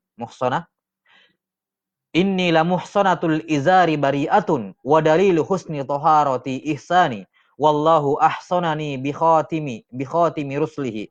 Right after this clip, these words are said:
Khatimi, penutup. Enam. "Wa adalla ahlal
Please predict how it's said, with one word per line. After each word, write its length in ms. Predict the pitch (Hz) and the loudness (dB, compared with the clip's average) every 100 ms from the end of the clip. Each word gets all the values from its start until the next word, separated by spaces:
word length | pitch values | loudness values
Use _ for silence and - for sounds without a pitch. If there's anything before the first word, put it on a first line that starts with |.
| _ _ _ _ | _ _ _ _
Khatimi, 640 | - 135 127 120 131 170 _ _ _ _ _ _ _ | -6 -2 -2 -4 -6 -10 _ _ _ _ _ _ _
penutup. 400 | 117 123 104 - _ - | -4 -4 -4 -8 _ -10
Enam. 240 | 104 92 _ - - - - | -8 -10 _ -20 -20 -10 2
"Wa 240 | 156 165 | 4 4
adalla 400 | 160 202 196 170 | 6 6 6 6
ahlal 400 | 185 175 160 156 | 4 4 2 2